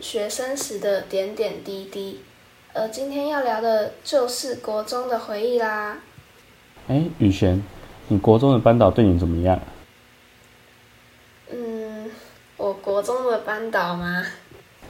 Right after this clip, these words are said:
Speaker 2: 对啊。
Speaker 1: 他还，嗯，蛮有意思的。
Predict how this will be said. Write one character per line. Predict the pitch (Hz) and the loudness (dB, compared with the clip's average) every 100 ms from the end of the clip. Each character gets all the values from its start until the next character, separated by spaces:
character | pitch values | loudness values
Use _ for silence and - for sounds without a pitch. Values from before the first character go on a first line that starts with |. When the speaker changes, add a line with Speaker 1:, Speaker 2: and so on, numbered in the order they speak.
| - | -2
Speaker 2:
对 | 110 | 4
啊。 | 92 | 4
Speaker 1:
他 | 90 | 4
还， | - 220 101 | -2 -2 -2
嗯， | 226 - - _ _ _ - - _ _ _ - - - - - - | -4 -8 -18 _ _ _ -20 -20 _ _ _ -20 -20 -20 -20 -20 -14
蛮 | - 208 226 | -8 -4 2
有 | 240 196 | 4 4
意 | 220 208 | 2 -6
思 | - - | -8 -10
的。 | - - | -8 -8